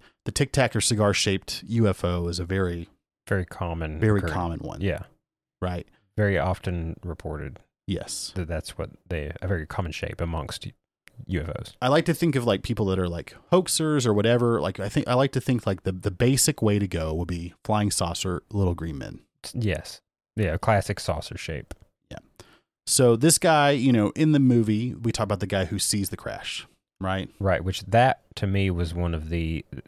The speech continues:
Speaker 2: that was one of those moments in it that it really kind of, like, I felt added some legitimacy to what was going on.
Speaker 1: Yeah, I was fifty fifty on it, you know, 'cause it did take him a second to find it. Now, he didn't li-, he's not from the area. He was traveling to,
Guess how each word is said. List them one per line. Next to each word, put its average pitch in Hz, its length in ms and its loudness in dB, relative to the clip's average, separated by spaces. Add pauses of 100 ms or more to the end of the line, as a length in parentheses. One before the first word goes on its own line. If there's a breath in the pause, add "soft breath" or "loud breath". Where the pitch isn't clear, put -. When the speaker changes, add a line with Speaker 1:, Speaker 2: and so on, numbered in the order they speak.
Speaker 2:
that 110 140 4
was 110 120 4
one 113 120 4
of 98 60 2
those 90 180 2
moments 90 360 0
in 85 120 0
it 73 120 -6
that 78 340 -2
it 82 200 -4
really 85 360 -2
kind 80 280 -4
of, 76 260 -12 (920)
like, 78 280 -4 (380)
I 87 100 -2
felt - 380 0
added 90 320 -2
some 78 440 -6 (440)
legitimacy 80 760 -4 (260)
to 92 100 -4
what 76 160 -2
was 73 120 -8
going 69 280 -8
on. - 380 -10 (300)
Speaker 1:
Yeah, 151 260 4
I 160 100 0
was 202 240 2
fifty 170 280 2
fifty 104 420 0
on 85 140 -2
it, - 60 -6
you 113 100 2
know, 107 140 4
'cause - 180 -4
it 120 120 0
did 156 140 2
take 151 180 0
him 131 60 2
a 123 60 2
second 113 320 0
to 104 60 -2
find 92 400 0
it. 95 200 -2
Now, 101 200 2
he 110 140 -2
didn't 117 380 -2
li-, 120 180 4
he's 123 160 -2
not 135 180 -2
from 113 340 2
the - 120 -2
area. 135 420 0
He 107 160 -4
was 98 160 0
traveling 101 640 2
to, 113 600 0